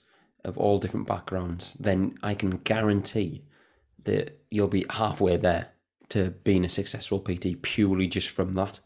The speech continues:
because you know how to speak to pretty much everyone who comes. If you're a successful P T, you can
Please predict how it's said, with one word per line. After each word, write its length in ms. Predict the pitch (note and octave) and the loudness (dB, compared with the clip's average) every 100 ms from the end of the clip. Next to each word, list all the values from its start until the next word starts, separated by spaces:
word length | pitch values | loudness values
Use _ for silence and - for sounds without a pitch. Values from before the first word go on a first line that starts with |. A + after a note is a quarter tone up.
| - | -12
because 180 | G#2 G2 | -2 2
you 80 | |
know 140 | G2 G2+ | 4 4
how 80 | G#2+ | 2
to 80 | |
speak 280 | - - G2 | -2 -6 -4
to 200 | - F#2+ - - | -2 -2 -2 -8
pretty 160 | - G#2+ | -4 -2
much 160 | G#2+ - | -2 -2
everyone 460 | G2 G2+ F#2+ G2 G#2 | -2 -2 -2 -2 -2
who 160 | G#2 | -2
comes. 260 | - F#2+ F#2 - - - - - - - - | 0 -2 -2 -12 -20 -20 -12 -12 -12 -14 -8
If 120 | - D#3+ | 0 6
you're 120 | E3+ | 6
a 40 | |
successful 440 | E3 C#3+ C3 - G2+ | 4 2 0 0 0
P 180 | G#2 | 0
T, 300 | F#2+ - - - - _ | 0 -4 -6 -16 -20 _
you 240 | A2 C3 | 2 2
can 420 | D3 D3 B2 G2+ | 4 4 4 2